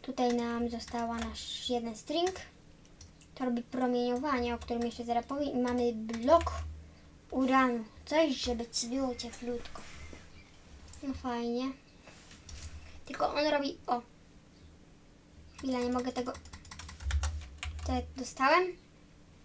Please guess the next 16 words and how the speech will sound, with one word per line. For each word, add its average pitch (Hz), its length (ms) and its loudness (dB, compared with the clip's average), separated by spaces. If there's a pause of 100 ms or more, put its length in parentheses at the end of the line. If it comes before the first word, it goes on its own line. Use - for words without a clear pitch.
(380)
A 254 60 0
nie, 285 320 4
chyba 262 180 4
miejsca 320 400 4
w - 120 -4
ekwipunku 240 680 -2
po 240 80 -8
prostu 240 320 -6
nie 262 180 -6
ma. 247 80 -6 (1040)
Więc 277 480 2
wywalmy 262 800 4
zbędne 240 680 2
nam 233 260 -2
rzeczy. 240 520 -2 (3000)
E, 269 100 2